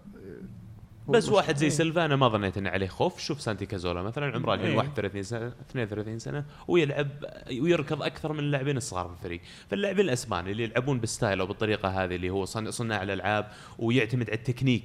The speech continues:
Speaker 2: كثير، أنا ما ظنيت إن العمر مشكلة، يقدر يعطي لين اثنين وثلاثين، ثلاثة وثلاثين، تسعين دقيقة في كل المباريات.
Speaker 1: صحيح،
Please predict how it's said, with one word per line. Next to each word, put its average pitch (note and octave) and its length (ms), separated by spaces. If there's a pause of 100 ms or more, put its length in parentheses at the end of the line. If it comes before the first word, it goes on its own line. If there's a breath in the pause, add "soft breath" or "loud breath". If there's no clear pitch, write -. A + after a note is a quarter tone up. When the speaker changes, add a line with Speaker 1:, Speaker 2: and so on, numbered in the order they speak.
Speaker 2:
كثير، A#2+ 380 (260 loud breath)
أنا D#3 160
ما D3 120
ظنيت G#2+ 260
إن F#2+ 80
العمر F#2+ 300
مشكلة، A2+ 280
يقدر G#2 200
يعطي F#2 160
لين F#2+ 120
اثنين F2+ 260
وثلاثين، F2+ 340
ثلاثة F2 240
وثلاثين، B2 480 (120)
تسعين A2 280
دقيقة F#2 260
في D#2+ 80
كل F2 60
المباريات. E2+ 400 (1600 soft breath)
Speaker 1:
صحيح، G#3+ 440